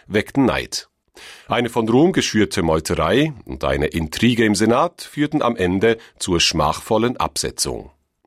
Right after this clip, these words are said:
Vor den Toren Roms wartete Lucullus jahrelang verbittert auf den ihm zustehenden Triumphzug, baute in der Zwischenzeit Luxusvillen und legte riesige Gärten an.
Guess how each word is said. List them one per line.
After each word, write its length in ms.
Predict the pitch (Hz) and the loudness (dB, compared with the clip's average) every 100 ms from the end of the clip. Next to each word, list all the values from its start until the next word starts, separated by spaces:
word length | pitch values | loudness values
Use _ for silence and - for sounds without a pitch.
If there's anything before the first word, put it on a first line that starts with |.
| - - - - _ | -20 -20 -20 -20 _
Vor 220 | - 131 127 | -4 0 2
den 160 | 131 | 2
Toren 340 | 135 135 131 117 | 4 4 4 4
Roms 540 | 123 135 208 - - | 4 4 2 -2 0
wartete 400 | 104 98 98 113 | 0 0 -2 0
Lucullus 720 | 95 92 120 123 139 - - | 0 0 2 4 2 0 -2
jahrelang 580 | 92 101 127 135 120 127 | 0 2 0 2 0 -2
verbittert 680 | - 135 117 101 110 110 - | -2 -2 0 0 2 0 0
auf 220 | 92 87 | -4 -4
den 100 | 78 | -6
ihm 240 | 95 120 135 | 2 2 4
zustehenden 720 | - 101 - 110 110 113 117 | 2 2 2 2 2 2 -2
Triumphzug, 800 | 110 67 - - - - - _ _ - - _ | -2 -2 -4 -10 -10 -12 -18 _ _ -20 -20 _
baute 340 | - 104 98 107 | 0 0 2 0
in 140 | 92 | 2
der 100 | 98 | 0
Zwischenzeit 560 | - 127 113 - 95 95 | 0 0 0 0 -2 0
Luxusvillen 840 | 120 147 160 147 131 123 123 127 - - _ - | 0 0 0 0 2 2 2 0 -8 -20 _ -2
und 180 | 143 | 0
legte 340 | 104 98 - 104 | 2 0 0 0
riesige 400 | 90 85 113 120 | 0 0 0 0
Gärten 400 | 92 67 87 73 | 0 -2 -4 -6
an. 280 | - 58 | -8 -8